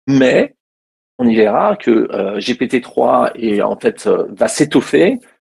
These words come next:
aussi d'un certain nombre de solutions, comme toutes les solutions d'intelligence artificielle, de solutions pour justement pouvoir calculer le taux de biais, enfin pouvoir piloter ça et pouvoir tester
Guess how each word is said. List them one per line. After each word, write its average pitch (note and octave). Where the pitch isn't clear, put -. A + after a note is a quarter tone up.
aussi D#3
d'un D3
certain B2+
nombre A#2+
de G2+
solutions, C#3+
comme G#2
toutes -
les -
solutions A#2+
d'intelligence G#2
artificielle, G#2
de A2+
solutions A#2
pour C3+
justement A#2
pouvoir A#2+
calculer A#2+
le B2+
taux C3
de A2
biais, C3+
enfin F#2+
pouvoir A#2
piloter C3
ça D#3
et G#2
pouvoir -
tester C#3+